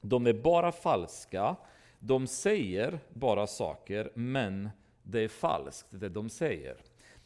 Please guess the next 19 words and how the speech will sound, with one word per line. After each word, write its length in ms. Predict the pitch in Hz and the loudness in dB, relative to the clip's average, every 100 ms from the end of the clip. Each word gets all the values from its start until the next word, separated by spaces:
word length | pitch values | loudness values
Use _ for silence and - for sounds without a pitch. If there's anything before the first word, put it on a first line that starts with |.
| _ _ _ _ - | _ _ _ _ 2
Jesaja 840 | 135 135 - 226 123 92 92 135 - | 4 4 2 2 2 0 0 -2 -6
beskriver 600 | 113 131 - 190 185 120 | -4 -4 -2 -4 0 0
det 140 | 113 | 2
här 180 | 120 135 | 0 2
läget 400 | 120 107 110 - | 2 0 0 -4
ännu 280 | 143 107 127 | -2 -2 -2
finare 580 | - 190 107 87 90 90 | -4 -4 -4 -4 -4 -4
i 260 | 117 107 104 | -4 -4 -4
tjugonionde 760 | - 107 110 127 139 90 82 | -6 -6 -4 -4 -4 -6 -6
kapitlet 800 | 98 107 - 110 - 92 98 - - _ _ - - _ _ _ _ _ - | -8 -8 -6 -8 -6 -4 -4 -6 -20 _ _ -20 -20 _ _ _ _ _ -12
i 100 | 98 | -6
vers 240 | 101 107 - | -2 -2 -2
tretton, 720 | 135 156 160 - 82 107 160 - _ _ _ _ _ _ _ _ _ _ _ _ - | 0 0 0 -10 -8 -6 -8 -12 _ _ _ _ _ _ _ _ _ _ _ _ -4
där 180 | 120 123 | 6 6
han 140 | 131 | 6
säger, 520 | 131 151 113 113 113 - | 2 2 4 4 2 -4
"Herren 520 | - 175 214 185 185 | -2 4 4 4 0
har 80 | 196 | 0
sagt, 640 | - 104 110 - - - | -2 0 0 -2 -18 -18